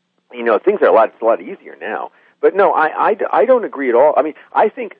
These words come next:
I think, you see, I think what's really dangerous is, is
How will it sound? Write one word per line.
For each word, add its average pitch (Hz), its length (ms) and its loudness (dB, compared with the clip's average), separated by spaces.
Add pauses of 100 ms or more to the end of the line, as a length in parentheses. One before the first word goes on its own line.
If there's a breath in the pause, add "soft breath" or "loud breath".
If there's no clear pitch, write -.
(180)
I 202 160 2
think, 247 240 -8 (400 loud breath)
you - 140 -20
see, 160 140 -2 (120)
I 151 120 4
think 240 120 0
what's 160 140 -2
really 139 220 -4
dangerous 120 680 -8 (720)
is, 135 400 4 (220)
is 147 180 -6